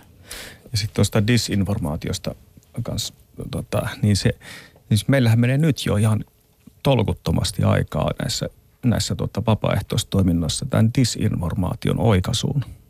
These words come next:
Ja sit lisäksi me, ö, yritetään, otetaan vastuu siitä kil-, kielen ja kulttuurin eteenpäin viemisestä ja elvyttämisestä, niin meillä on kädet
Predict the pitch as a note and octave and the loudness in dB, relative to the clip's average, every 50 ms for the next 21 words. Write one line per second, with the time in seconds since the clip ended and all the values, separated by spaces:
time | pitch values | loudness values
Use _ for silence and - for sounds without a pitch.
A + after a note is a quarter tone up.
0 | - _ _ _ _ - A2+ G2+ G#2 G2 - A2 G2+ F#2 F#2+ F#2 - - G#2 G2+ | -20 _ _ _ _ -2 0 2 2 2 2 2 2 2 2 2 2 2 2 2
1 | F#2+ F#2+ - - F#2 F2 - - - - - - - - - - - - - - | 2 0 -6 -8 -10 -10 -8 -10 -14 -16 -16 -18 -20 -20 -20 -20 -20 -10 -2 2
2 | A2 G2 G2 F#2+ - F#2 - G2 F#2+ F#2 - A2 G#2 G2 - G2+ G2 F#2+ G#2 G#2 | 2 4 4 2 2 2 2 2 2 2 2 2 2 2 2 2 2 4 4 2
3 | F#2 - - - G2+ F#2 F#2 F#2 G2 - - A#2 A2 - - - - A2+ G#2 F#2+ | 2 2 0 0 0 0 2 0 0 0 0 0 0 0 -2 -2 2 4 4 4
4 | F2 E2 F2 F2+ F#2+ G2 F#2 - - - - - - - - - - _ - - | 4 4 2 2 2 0 0 0 -2 -4 -4 -2 -2 -2 -4 -6 -8 _ -20 -20
5 | - - - - _ _ - - - - F2+ E2+ - E2 D#2+ E2+ F2 F2+ F2 F2 | -20 -20 -20 -20 _ _ -2 0 2 2 2 2 2 2 2 2 2 0 0 0
6 | - G2 F#2+ - - - F2 F#2+ G2 - - - - - - - - A#2 A2+ A#2+ | 0 -2 -2 -2 0 0 2 4 4 2 2 -2 -4 -6 -6 -4 -4 -4 -4 -4
7 | - - - G2+ G2 G2 G2+ G#2+ F#2+ F2+ - C3+ B2+ G#2 G2 | -6 -4 -2 0 2 4 4 4 2 2 2 2 2 2 0